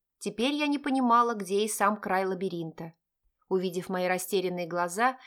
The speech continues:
и разочарование, он улыбнулся такой окрыляющей улыбкой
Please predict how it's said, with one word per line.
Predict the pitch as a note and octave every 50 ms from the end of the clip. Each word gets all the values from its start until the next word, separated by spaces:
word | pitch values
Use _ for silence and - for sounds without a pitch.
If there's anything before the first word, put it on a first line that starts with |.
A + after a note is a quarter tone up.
| - - _
и | G#3+ G#3
разочарование, | G3+ G3 F#3+ G#3 G#3 - A#3+ G#3+ A3 A3 G#3 G#3+ G3+ F#3+ F3+ F3 E3+ E3+ E3+ - _ _ _ _ _
он | G#3+ G#3+ G#3 G3+
улыбнулся | F#3+ G3 F3+ F#3 A#3+ D4+ D4+ C#4+ - -
такой | - A3 G#3 G#3 - - C#4 C#4 B3
окрыляющей | A3 - G#3 G3+ F#3+ G#3 A3 A3+ A#3 G#3+ - - G#3
улыбкой | F#3 F3+ G3 A#3 D4 D#4+ - - - F#3 F3 E3+